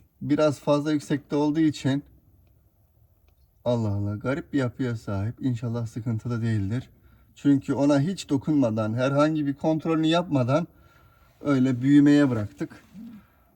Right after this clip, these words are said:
Eğer baka-, bir bakayım hadi. Nasıl arkadaşlar yapısı? Herhalde güzeldir ya. Çok tatlış. İnşallah anne ya da babasına çeker.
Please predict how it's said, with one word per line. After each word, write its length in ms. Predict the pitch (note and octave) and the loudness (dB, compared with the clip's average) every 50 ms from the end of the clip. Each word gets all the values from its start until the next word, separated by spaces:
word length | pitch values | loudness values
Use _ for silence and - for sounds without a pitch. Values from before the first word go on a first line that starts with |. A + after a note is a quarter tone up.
| _ _ _ _ _ _ - | _ _ _ _ _ _ -6
Eğer 280 | - C3 C3+ C#3 C3+ C3 | -2 -2 0 0 2 0
baka-, 280 | C#3 C#3 - - - - | 0 0 0 -4 -4 -4
bir 320 | - - - D3+ D3+ - | -10 -14 -12 -12 -10 -10
bakayım 340 | - - - - - C#4 _ _ | -12 -14 -16 -18 -20 -20 _ _
hadi. 280 | D3+ - - C3 B2 - - - - - - - - - - - - - - - - - - - - - - - - - - - - - - - - _ _ | -12 -12 -10 -10 -12 -12 -14 4 6 6 6 6 2 -2 -6 -8 -8 -8 -10 -10 -10 -12 -14 -16 -16 -16 -20 -20 -20 -20 -20 -20 -20 -20 -20 -20 -20 _ _
Nasıl 380 | - D3+ D#3 D#3+ - - D3 C#3 | 0 0 0 0 0 0 0 0
arkadaşlar 680 | C3+ C3+ C3 C3+ D3 C#3+ C#3 C3+ A#2+ - - D3 D#3 D#3+ _ _ _ | 0 0 -2 -2 -2 0 0 0 -2 -4 -6 -6 -6 -6 _ _ _
yapısı? 640 | C#3 C#3 C3 A2+ - C#3 A#2+ - - D3+ D#3 D3 - - _ _ _ _ _ _ _ _ _ _ _ | -4 -2 -2 -2 -4 -6 -6 -4 -4 -4 -4 -4 -8 -14 _ _ _ _ _ _ _ _ _ _ _
Herhalde 580 | - C#3 B2 A2 G#2+ G#2+ G#2+ B2 C3 C3+ B2+ - _ _ _ _ _ _ _ _ _ | -6 -6 -4 -6 -8 -10 -10 -10 -8 -8 -10 -12 _ _ _ _ _ _ _ _ _
güzeldir 420 | - B3 C#4+ E4 - C#3+ B2 A#2 | -6 -4 -2 -2 -2 -2 -4 -6
ya. 260 | A#2 A2+ B2+ E3+ G#3 - _ _ _ _ _ _ _ _ _ _ _ _ _ _ _ | -8 -8 -8 -8 -8 -10 _ _ _ _ _ _ _ _ _ _ _ _ _ _ _
Çok 200 | _ F#3 F3 - | _ -10 -10 -6
tatlış. 540 | - D#3+ C3+ - - - G#2+ F#2+ - - _ _ _ _ _ _ _ _ _ - | -6 -6 -6 -6 -6 -8 -8 -8 -8 -12 _ _ _ _ _ _ _ _ _ -2
İnşallah 680 | - D#3+ E3+ C#3+ - D3 C#3 C3 B2+ C#3 D#3 F3 E3+ _ _ _ _ _ _ _ _ _ _ _ _ _ _ _ _ | 0 0 0 0 0 0 0 0 0 0 -2 -2 -6 _ _ _ _ _ _ _ _ _ _ _ _ _ _ _ _
anne 260 | - C3 C#3 D3 E3 | -4 -2 -2 -2 -2
ya 160 | E3+ D#3 D3 C#3+ | -2 -2 -2 -2
da 140 | - - | -4 -4
babasına 440 | - C#3 C3 C#3 C#3+ - D#3+ D3+ D3 | -4 -2 0 0 -2 0 0 0 0
çeker. 380 | C#3+ - B2+ G#2+ - C#3+ E3 | 0 -2 -6 -4 -4 -6 -6